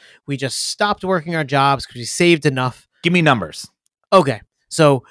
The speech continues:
Speaker 1: you could have fire retired and exactly retired. Like, you know, you know how much you need to survive today, and you did it, and you can survive today. Those people are going to get destroyed. Then there's,
Speaker 2: Right.
Speaker 1: like, fire retired, I don't know, times two.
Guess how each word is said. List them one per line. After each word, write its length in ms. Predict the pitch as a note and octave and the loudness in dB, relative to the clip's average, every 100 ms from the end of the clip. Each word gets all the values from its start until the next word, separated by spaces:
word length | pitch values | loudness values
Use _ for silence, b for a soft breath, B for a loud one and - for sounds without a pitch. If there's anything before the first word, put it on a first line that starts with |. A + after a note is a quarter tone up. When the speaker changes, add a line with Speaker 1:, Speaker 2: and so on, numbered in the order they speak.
| b | b
Speaker 1:
you 140 | D#3 F3+ | -12 -4
could 220 | - F3+ | 0 2
have 160 | D#3 - | 2 0
fire 360 | D3+ D3+ D#3+ | 2 2 2
retired 600 | D#3+ - C#3 B2+ A#2+ C3+ | 0 -2 0 0 0 -4
and 300 | C#3 B2 B2 - _ | -6 -8 -12 -20 _
exactly 640 | F3 C#3 A#2+ E3 C#3 - A#2+ | -14 -8 0 0 0 -6 -12
retired. 540 | A2 - A2+ G2+ G2 | -12 -10 -10 -10 -16
Like, 100 | A2+ | -6
you 120 | B2+ | -2
know, 120 | C#3+ | 0
you 160 | D3+ C#3+ | 0 0
know 160 | D3 D#3+ | 4 4
how 100 | E3 | 4
much 220 | E3+ - | 2 0
you 60 | D#3+ | -2
need 200 | D#3 C#3+ | -2 -4
to 80 | C3 | -6
survive 380 | C#3 B2+ A#2+ | -4 -2 -2
today, 440 | - E3+ G3 F#3+ F#3 b b _ | -4 -2 2 2 0 b b _
and 160 | C3+ | -10
you 80 | C3 | -8
did 240 | B2 F3+ E3+ | 0 2 2
it, 140 | E3+ | 0
and 120 | C3+ C#3 | -6 -8
you 80 | |
can 120 | C#3 C#3 | -8 -8
survive 440 | - C3+ C3 B2+ | -4 0 0 0
today. 380 | - B2 A2 - _ _ | -4 -6 -6 -12 _ _
Those 240 | - E3 D#3 | 2 4 2
people 360 | - D3+ D3 | -2 -4 -2
are 140 | C#3 C3 | -2 -2
going 300 | C3+ C3+ B2+ | -4 -4 -4
to 80 | B2+ | -6
get 200 | B2+ - | -8 -6
destroyed. 640 | C3 - D3+ C3+ A2+ - _ _ b b b _ - | -6 -4 -2 -2 -4 -10 _ _ b b b _ 2
Then 180 | D3+ | 4
there's, 180 | D#3+ D#3+ | 4 4
Speaker 2:
Right. 100 | D#3 | 2
Speaker 1:
like, 80 | - | 0
fire 400 | - D3+ D#3+ D#3 | 2 4 4 2
retired, 460 | D#3 - D3+ D3+ D3 | 0 0 2 4 4
I 60 | |
don't 140 | F3 D3 | 2 2
know, 180 | C3+ D3+ | 0 -6
times 400 | - F3 E3+ D3 | -4 -2 0 -2
two. 340 | - A3+ C#3 | 2 4 4